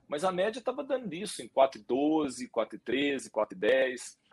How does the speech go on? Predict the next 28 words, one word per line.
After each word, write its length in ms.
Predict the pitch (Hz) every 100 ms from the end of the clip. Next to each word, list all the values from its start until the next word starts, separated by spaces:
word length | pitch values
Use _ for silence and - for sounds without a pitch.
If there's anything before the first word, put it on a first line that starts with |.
| -
A 80 | 156
vantagem 520 | 208 - 196 247 226
de 60 |
você 100 | -
ter 220 | 170 143 117
grupo, 480 | 143 247 190 110
tá 220 | 101 131 127
no 120 | 110
grupo 220 | 117 113
ali, 80 | 139
primeiro, 420 | - 196 139 107 - _
principalmente 540 | 185 196 220 185 214 -
que 180 | 196 - _ _
muitos 520 | 143 160 202 - 135
ali, 440 | 131 123 123 110 -
você 200 | - 117
tinha 180 | - 143
um 60 | 117
grupo 400 | 120 123 - 95
do, 100 | 98
do, 160 | 95
de, 180 | 98 104
de, 280 | 98 107 104
de 160 | 95 113
atletas 320 | 110 139 -
que 100 | -
treinam 560 | - 147 185 190 147
junto 420 | 120 135 180 240